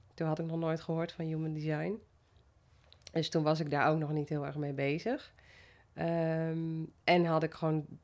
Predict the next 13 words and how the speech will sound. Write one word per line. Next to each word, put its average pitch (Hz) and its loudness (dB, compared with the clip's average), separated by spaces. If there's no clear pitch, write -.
tijd 151 4
voor 151 0
mezelf. 151 2
Dus 156 -4
dan 156 2
heb 156 -2
je 175 0
ook 156 -2
tijd 151 2
om 156 -2
op 170 -4
te 185 0
laden. 185 0